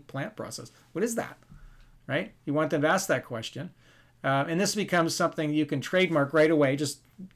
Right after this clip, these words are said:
put a T M on it. You can get the, like, domain names for it. You know, um, music conductor method dot com, for example.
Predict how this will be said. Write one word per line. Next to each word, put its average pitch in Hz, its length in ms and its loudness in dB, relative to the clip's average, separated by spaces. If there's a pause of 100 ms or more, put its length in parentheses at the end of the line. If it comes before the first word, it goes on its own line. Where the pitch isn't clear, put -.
(120)
put 147 120 0
a 139 60 -2
T 180 260 0
M 143 160 2
on 123 180 -2
it. 175 140 -6 (480)
You 151 100 4
can 156 160 2
get 160 320 4
the, 139 240 4
like, 135 280 -2
domain 156 460 2
names 143 400 0
for 131 320 0
it. 151 260 0 (600)
You 131 120 -4
know, 127 400 -2
um, 123 520 -6
music 160 440 4
conductor 147 440 2
method 135 420 0
dot - 260 -4
com, 135 460 -6
for 147 200 -8
example. 147 560 -6